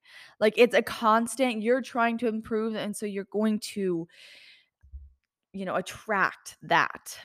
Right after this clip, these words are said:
But if you're not, if you're not bringing something to the table, if you're not willing to, you know, get and give, then you're gonna find someone who also is not willing to do that.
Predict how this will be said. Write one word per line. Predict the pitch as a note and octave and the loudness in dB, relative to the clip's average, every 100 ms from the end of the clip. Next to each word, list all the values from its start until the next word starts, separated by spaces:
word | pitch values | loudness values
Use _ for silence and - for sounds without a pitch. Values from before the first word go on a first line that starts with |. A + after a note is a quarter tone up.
| - | -4
But | G3 | -2
if | F#3 - | -2 -2
you're | F3+ | -4
not, | F3+ E3+ F3 A#3+ - | -2 -2 0 -2 -4
if | G3+ G3+ | -10 -8
you're | |
not | F#3+ F3 F3+ G#3 A3+ | -4 0 0 -2 -4
bringing | A#3+ A#3+ | -2 -2
something | A3+ B3 B3 A#3+ | -4 -4 -4 -6
to | B3+ | -8
the | B3 | -10
table, | - B3 B3 C4 C4+ _ - _ | -8 -6 -4 -6 -8 _ -20 _
if | G#3 F#3 | -6 -4
you're | G3 | -4
not | F#3 F#3 - | -4 -4 -2
willing | G3+ G3+ G3 | 0 0 0
to, | - F3+ D#3 - _ _ - | -4 -8 -10 -18 _ _ -12
you | F#3+ | -10
know, | E3+ D#3+ - _ _ _ _ - F3+ _ | -10 -12 -18 _ _ _ _ -16 -16 _
get | F#3 G3 - | 0 2 2
and | G3 F3 | -2 0
give, | F3+ F#3 C4 C#4 D#4 D#4 _ _ _ _ - | 4 6 6 4 0 -2 _ _ _ _ -2
then | G3+ F#3 F3+ F3 - - | 2 4 2 -2 -6 -2
you're | F#3 F#3+ | 4 4
gonna | F#3 F#3+ F#3 | 4 0 0
find | - E3 D#3+ | -4 -6 -6
someone | D#3 D#3+ D#3+ D#3+ | -8 -8 -6 -6
who | E3+ - | -6 -4
also | C#3+ E3 - A#2 - - | -4 -6 -6 -4 -4 -6
is | F3 | -6
not | E3 - | -6 -6
willing | - - F3+ | -6 -8 -10
to | - | -12
do | F#2 - | -12 -10
that. | - | -10